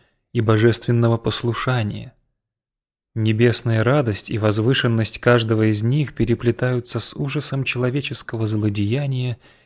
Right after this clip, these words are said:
и дьявольского соблазна. Но во всех трёх случаях Христос одержал блистательную победу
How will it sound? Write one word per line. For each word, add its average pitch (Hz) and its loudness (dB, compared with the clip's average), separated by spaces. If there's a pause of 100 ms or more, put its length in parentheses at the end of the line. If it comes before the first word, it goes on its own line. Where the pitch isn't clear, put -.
(120)
и 117 0
дьявольского 120 0
соблазна. 117 -2 (1300)
Но 104 0
во 101 2
всех - 0
трёх 107 0
случаях 117 0
Христос 123 2
одержал 120 2
блистательную 107 -4
победу 117 -4